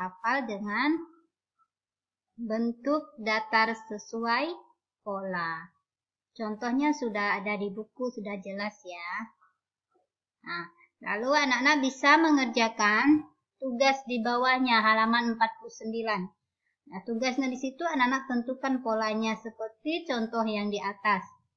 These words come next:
Kerjakan langsung di buku fokusnya dan untuk dipelajari, tidak untuk dikumpulkan, ya.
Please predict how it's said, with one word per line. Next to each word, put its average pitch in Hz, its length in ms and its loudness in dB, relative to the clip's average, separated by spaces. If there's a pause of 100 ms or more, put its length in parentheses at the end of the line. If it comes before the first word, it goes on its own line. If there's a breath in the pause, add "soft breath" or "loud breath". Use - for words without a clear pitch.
(960)
Kerjakan 214 560 -4
langsung 220 400 0
di 247 160 -2
buku 214 320 -12
fokusnya 214 960 -4 (320)
dan 247 320 0
untuk 233 400 -4
dipelajari, 202 880 -4
tidak 190 320 -6
untuk 196 160 -14
dikumpulkan, 190 720 -14
ya. 180 400 -10